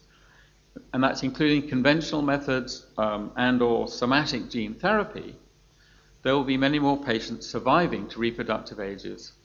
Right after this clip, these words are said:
who will then want to have children, and they probably won't want to pass on even a single, uh, abnormal variant of a,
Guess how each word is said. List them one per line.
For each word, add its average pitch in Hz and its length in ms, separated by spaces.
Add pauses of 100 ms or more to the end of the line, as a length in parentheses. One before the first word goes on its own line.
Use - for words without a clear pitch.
(360)
who 123 140
will 120 100
then 123 240
want - 440 (120)
to 104 220 (180)
have 131 220
children, 98 440 (360)
and 139 180
they 185 80
probably 180 300
won't 123 100
want 120 120
to 123 60
pass 113 360
on 117 160
even 117 320
a 107 40
single, 123 640 (100)
uh, 98 280
abnormal 101 580 (220)
variant 101 440
of 92 140
a, - 80